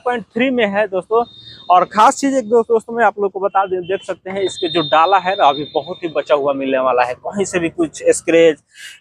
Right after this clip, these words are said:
जो junk वगैरह नहीं लगा है। हर चीज से ये भी आप लोग को अप टू डेट मिलने वाला है। देख सकते हैं, मैं थोड़ा सा अं-, cameraman को बोलूंगा थोड़ा अंदर आप दिखाइए, देख सकते हैं कहीं से भी ये गाड़ी झड़ा हुआ नहीं मिलेगा, यानी बिल्कुल नया है ये जो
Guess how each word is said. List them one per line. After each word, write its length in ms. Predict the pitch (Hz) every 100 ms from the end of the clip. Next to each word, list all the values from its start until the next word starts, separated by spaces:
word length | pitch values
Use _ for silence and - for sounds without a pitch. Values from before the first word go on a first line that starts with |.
| 147
जो 140 | 160
junk 300 | 151 196 196
वगैरह 300 | 175 175 175
नहीं 180 | 165 165
लगा 260 | 175 160 165
है। 160 | 170 151
हर 200 | - 185
चीज 280 | 185 - 180
से 120 | - 170
ये 160 | 165
भी 140 | 156 185
आप 200 | 151 156
लोग 160 | 156 143
को 100 | 156
अप 160 | 147 -
टू 60 |
डेट 180 | 143 151 151
मिलने 240 | 143 139 143
वाला 180 | 143
है। 120 | 147 143
देख 160 | 156
सकते 280 | - 156 160
हैं, 60 | 160
मैं 140 | 160
थोड़ा 200 | - 151
सा 160 | 151 147
अं-, 120 | 151 -
cameraman 500 | - 156 156 170 170
को 120 | 170 156
बोलूंगा 280 | 165 165 156
थोड़ा 180 | 160
अंदर 240 | 151 156 165
आप 80 | 147
दिखाइए, 340 | 147 143 143
देख 140 | 147 165
सकते 220 | 160 -
हैं 80 | 127 _ _ _
कहीं 180 | 226 247
से 140 | 233 220
भी 160 | 214
ये 80 | 208
गाड़ी 300 | 175 175 190
झड़ा 200 | 160 165
हुआ 180 | 160 156
नहीं 260 | 151 147 143
मिलेगा, 300 | 139 135 131
यानी 340 | 160 220 262 170
बिल्कुल 360 | 208 214 262 196
नया 320 | 185 208 226
है 200 | 196 170 156
ये 220 | 143 123
जो 180 | 127 151